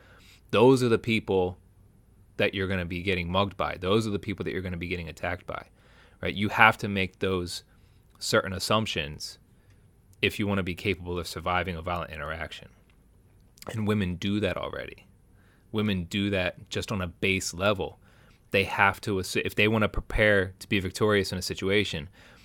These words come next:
they are automatically going to assume that they are the weaker person in the interaction, that they are probably smaller,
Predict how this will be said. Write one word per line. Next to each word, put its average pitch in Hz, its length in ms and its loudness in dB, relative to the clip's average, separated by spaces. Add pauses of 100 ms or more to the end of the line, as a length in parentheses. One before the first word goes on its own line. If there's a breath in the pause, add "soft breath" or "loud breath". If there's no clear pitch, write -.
(300 soft breath)
they 101 420 4 (420)
are 92 160 2 (140)
automatically 104 720 4
going 95 320 0
to - 160 -8
assume 90 500 -4 (100)
that 95 140 -2
they 98 140 4
are 92 160 2
the 90 240 -4
weaker 85 680 -2 (640 soft breath)
person 113 420 4
in 87 100 -4
the 87 100 -4
interaction, 90 600 0 (1300 soft breath)
that 90 140 -6
they 92 120 6
are 87 120 4
probably 92 480 2
smaller, 95 580 0